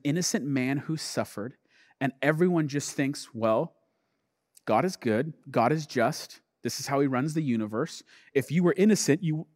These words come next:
you wouldn't be suffering like this, Job. So clearly, there is secret sin in your life, and you're just unaware of it,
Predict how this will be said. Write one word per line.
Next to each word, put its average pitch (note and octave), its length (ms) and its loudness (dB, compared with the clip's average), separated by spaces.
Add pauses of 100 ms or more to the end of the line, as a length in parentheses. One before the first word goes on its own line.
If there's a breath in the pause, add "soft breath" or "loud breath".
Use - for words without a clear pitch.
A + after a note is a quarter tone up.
you E3+ 140 0
wouldn't D#3 240 2
be F3 80 0
suffering E3 500 2
like G#2 200 -4
this, G2+ 160 -4
Job. A2+ 340 -4
So C3 160 -2
clearly, E3 640 2 (920)
there A#2+ 180 2
is A#2+ 120 0
secret F3+ 500 0 (380 loud breath)
sin C#3+ 500 4
in A2 140 -2
your C3 240 2
life, A#2 360 2
and A2 160 -2
you're A2+ 140 0
just B2+ 260 -4
unaware A#2 500 2
of F#3 120 2
it, B3 240 0